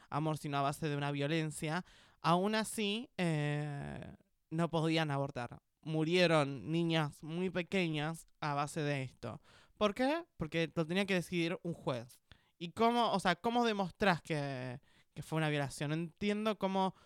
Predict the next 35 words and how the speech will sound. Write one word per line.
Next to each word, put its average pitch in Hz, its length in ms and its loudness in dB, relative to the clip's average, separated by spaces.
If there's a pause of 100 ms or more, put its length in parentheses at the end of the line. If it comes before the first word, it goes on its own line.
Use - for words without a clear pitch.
(260)
cómo 196 400 4
podés, 180 400 4
o 165 80 -6
sea, 143 460 0 (400)
pensar 185 640 2 (100)
que, 175 380 0 (500)
eh, 165 400 2
era 170 240 4
tan 196 380 2
fácil 190 440 4
en 180 80 0
su 190 100 -4
momento 185 680 0
y 156 160 -2
ahora 151 580 4
es 151 100 -10
como, 151 280 -2
"Ay, 160 300 2
no, 160 360 -2
no, 156 440 -2 (280)
porque 143 460 -4 (460)
hay 151 140 -2
que". 151 200 -8 (460)
Pero 294 140 2
ese 370 180 0
no 269 60 4
es - 80 -2
el 160 100 2
tema, 131 260 -2
perdón, 196 380 2
me 196 80 2
voy 269 160 2
a 294 80 0
las 190 200 0
ramas. 143 480 -2